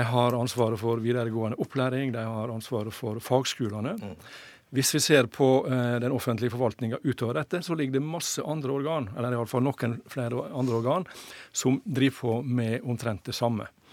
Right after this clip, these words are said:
Speaker 1: Det er for eksempel Kompetanse Norge, som du nevnte. Det er imdi, som skal drive med opplæring og kompetanseheving i forhold til in-,
Speaker 2: Integrering og
Speaker 1: innvandrere.
Speaker 2: mangfoldsdirektoratet.
Speaker 1: Yes.
Speaker 2: Mm.
Speaker 1: Eh,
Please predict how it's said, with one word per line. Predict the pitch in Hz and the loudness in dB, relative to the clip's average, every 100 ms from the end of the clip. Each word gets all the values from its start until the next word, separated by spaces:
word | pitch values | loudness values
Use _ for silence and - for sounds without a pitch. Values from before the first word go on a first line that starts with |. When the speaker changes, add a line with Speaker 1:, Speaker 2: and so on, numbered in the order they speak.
| - - - | -20 -20 -16
Speaker 1:
Det | - 123 | 0 2
er | 147 | 4
for | 139 | 2
eksempel | 127 117 120 | 2 0 -2
Kompetanse | 127 110 135 107 117 | -2 0 0 0 0
Norge, | 117 123 117 | 0 0 -4
som | 139 127 | -2 -2
du | 120 127 | -2 -2
nevnte. | 127 135 135 - 170 123 | -2 -4 -4 -6 -6 -2
Det | 127 131 | -2 0
er | 120 113 - | -2 -2 0
imdi, | 131 110 107 170 | 2 2 0 -2
som | - 131 131 | 0 0 -2
skal | - 131 | -2 -4
drive | 113 123 110 | 0 0 0
med | 113 117 | -2 -4
opplæring | 139 - 117 110 110 117 123 | -6 -6 -6 -6 -6 -6 -8
og | - 113 110 110 | -4 -4 -2 -2
kompetanseheving | 123 117 117 110 123 110 113 117 - - - - | -4 -4 -4 -6 -6 -6 -4 -6 -8 -18 -20 -10
i | 117 | -4
forhold | 139 113 113 | 0 0 0
til | 113 | 0
in-, | |
Speaker 2:
Integrering | 131 117 143 117 | 2 6 8 8
og | 117 | 8
Speaker 1:
innvandrere. | 117 104 | 6 4
Speaker 2:
mangfoldsdirektoratet. | 101 87 - 101 - 104 - 123 - _ | 2 -2 -2 -2 -2 -4 -4 -12 -16 _
Speaker 1:
Yes. | 123 110 - | -10 -8 -8
Speaker 2:
Mm. | 107 - - - - - - - _ _ - | -8 -10 -20 -20 -18 -20 -20 -20 _ _ -2
Speaker 1:
Eh, | - 151 156 156 | 4 6 8 6